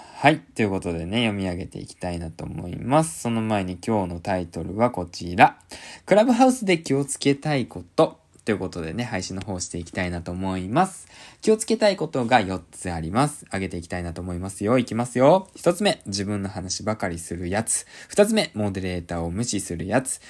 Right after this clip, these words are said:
三つ目、人が話しているときはミュート。四つ目、話の結論は先に言っておくこと。この四つを気をつけていきたいなと思う。相手が聞いている時間を待っている時間。相手を想像する思いやりが大切だと。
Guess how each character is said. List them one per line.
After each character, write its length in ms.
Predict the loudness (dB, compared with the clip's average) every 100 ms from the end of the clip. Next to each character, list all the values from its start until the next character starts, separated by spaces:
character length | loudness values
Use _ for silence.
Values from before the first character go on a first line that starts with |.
| -2
三 120 | 0
つ 100 | 2
目、 160 | -2 -2
人 260 | -8 -4 -4
が 80 | -4
話 340 | -4 -4 -4
し 20 |
て 120 | -4
い 40 | -4
る 80 | -6
と 140 | -8
き 140 | -6
は 60 | -4
ミ 200 | -2 0
ュ 260 | 0 0 -2
ー 20 |
ト。 320 | 2 2 2 _ _ 0
四 100 | 0
つ 140 | 2
目、 140 | 0 -2
話 380 | -4 -4 -2 -4
の 80 | -6
結 240 | -6 0
論 140 | 0
は 80 | 0
先 240 | -6 -8 -6
に 80 |
言 60 | -6
っ 20 |
て 180 | -6 -6
お 80 | -6
く 120 | -10
こ 140 | -12
と。 300 | 2 2 2 -6 -18 -16 -16 -6
こ 120 | 0
の 100 | 2
四 80 | 2
つ 180 | 4 4
を 60 | 4
気 140 | 4
を 40 |
つ 80 | 0
け 140 | 0 2
て 80 |
い 80 | 2
き 60 | 0
た 120 | -2
い 60 | -2
な 100 | -2
と 100 | 0
思 200 | 4 4
う。 100 | 2 -6
相 200 | -4 -2
手 120 | -2
が 80 | -4
聞 160 | -4 -4
い 60 |
て 140 | 0 0
い 40 |
る 80 | 0
時 140 | -4
間 220 | -4 -2
を 60 | 0
待 180 | 0 -2
っ 60 |
て 120 | 2 2
い 60 |
る 120 | 2
時 120 | 0 -2
間。 220 | -6 -6 -6
相 220 | -4 -2
手 100 | -4
を 80 | -4
想 180 | -2
像 140 | -2 -2
す 140 | 0
る 100 | 0
思 180 | 2 0
い 20 | 0
や 80 |
り 140 | -2 -2
が 100 | -2
大 180 | -2 -4
切 220 | -4 -2
だ 160 | -2
と。 220 | -2 -8